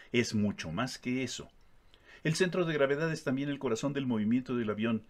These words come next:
es el punto exacto donde se encuentran los tres ejes del avión, el eje longitudinal, que va de la nariz a la cola del avión y define el alabeo, el eje transversal, que va de punta de ala a punta de ala y define el cabeceo,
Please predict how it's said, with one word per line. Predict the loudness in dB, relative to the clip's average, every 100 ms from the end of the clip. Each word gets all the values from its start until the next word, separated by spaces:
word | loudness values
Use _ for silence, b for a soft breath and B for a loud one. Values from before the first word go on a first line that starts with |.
| B B
es | -4 0
el | 0
punto | -2 -2
exacto | -4 -4 -4 0
donde | 2 0 0
se | 0 2
encuentran | 0 -2 -4 -2 -4
los | -4
tres | -4 -4 -4
ejes | -6 -4
del | -2
avión, | 0 2 0 -2 -8 -2
el | 0
eje | 0 -2
longitudinal, | -4 -4 -6 -4 -2 0 -2 -4 -10
que | -6
va | -2 0
de | 0
la | 0
nariz | -2 -4 -4
a |
la | -4
cola | -2 -2
del | 0 0
avión | 0 0 0
y | -4
define | -4 -4 -2 -2 0
el | 0
alabeo, | 0 2 0 0 -6 -20 b b b b -18 0
el | 2
eje | 4 2
transversal, | -2 0 0 0 4 4 2 -2
que | 2
va | 4
de | 2
punta | -2 -2 0 2
de | 4
ala | 4 2
a | 0
punta | -2 0 2
de | 2 2
ala | 2 0
y | 0
define | -2 0 2 0
el | 0
cabeceo, | 0 -2 -2 -2 -2